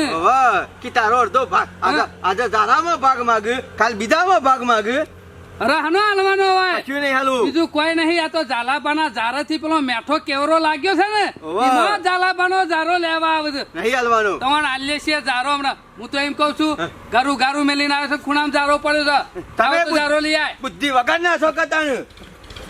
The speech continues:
Speaker 2: ઝારો છે હાલવાનો નહીં, ખબર કરી લેતો હોય તું તાર જાહેર. આ તો ના હોય તો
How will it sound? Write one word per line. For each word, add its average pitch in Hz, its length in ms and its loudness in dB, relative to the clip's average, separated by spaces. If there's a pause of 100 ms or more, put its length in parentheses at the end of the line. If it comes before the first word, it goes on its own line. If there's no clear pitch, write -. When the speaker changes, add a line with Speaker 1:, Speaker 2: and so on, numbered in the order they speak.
(120)
Speaker 2:
ઝારો 302 340 2
છે 339 80 4
હાલવાનો 359 540 2
નહીં, 359 240 0
ખબર 339 260 2
કરી 359 220 0
લેતો 359 260 0
હોય 359 80 4
તું 359 140 -12
તાર 359 160 2
જાહેર. 349 300 0 (880)
આ 226 80 0
તો 311 140 4
ના 294 180 0
હોય 320 140 4
તો 339 160 4